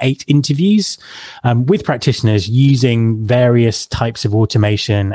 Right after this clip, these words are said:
and per-, personalization, and talking about the kind of the real world T A problems that, that it's solving. So,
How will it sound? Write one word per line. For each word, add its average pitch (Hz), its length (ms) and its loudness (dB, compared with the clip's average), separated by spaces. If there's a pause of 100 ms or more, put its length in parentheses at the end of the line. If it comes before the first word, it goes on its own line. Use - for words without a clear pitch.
and 107 300 0
per-, 113 180 0
personalization, 98 1200 -4 (340)
and 156 140 0
talking 202 320 2
about 123 300 0
the 117 80 0
kind 110 200 -2
of 98 120 -2
the 107 100 2
real 107 380 2
world 98 380 0 (120)
T - 180 0
A 98 140 -2
problems 98 480 -2
that, - 220 -8
that 107 100 -2
it's 98 160 -6
solving. 98 540 -2
So, 107 280 0